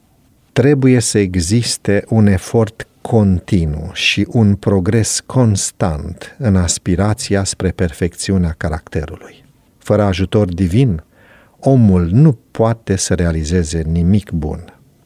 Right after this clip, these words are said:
Dumnezeu face apel la fiecare om să se pocăiască, dar omul nu se poate pocăi dacă Duhul Sfânt nu lucrează la inima lui. Domnul însă vrea ca nimeni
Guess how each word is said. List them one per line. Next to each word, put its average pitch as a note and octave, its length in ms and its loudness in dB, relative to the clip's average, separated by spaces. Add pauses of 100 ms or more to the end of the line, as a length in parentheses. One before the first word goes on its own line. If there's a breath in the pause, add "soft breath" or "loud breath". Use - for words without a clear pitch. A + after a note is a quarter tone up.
(140)
Dumnezeu F#2+ 580 2
face A2+ 320 -2
apel G#2 360 0
la G2+ 100 0
fiecare G#2 440 -2
om G#2 280 2 (300 loud breath)
să - 160 -4
se G#2+ 160 0
pocăiască, F#2 840 -4 (520 soft breath)
dar F#2+ 220 0
omul A2+ 460 2
nu G#2 260 4
se - 280 0
poate A#2+ 460 -2
pocăi F#2 580 -2
dacă F2+ 400 -2
Duhul B2 500 -2
Sfânt G2 680 -2
nu G2+ 200 2
lucrează F#2 600 -2
la E2+ 140 -2
inima D#2+ 380 -4
lui. D2+ 400 -16 (440)
Domnul G#2+ 600 2
însă G2+ 440 2
vrea G2 460 -2
ca G#2 220 -4
nimeni G#2 640 2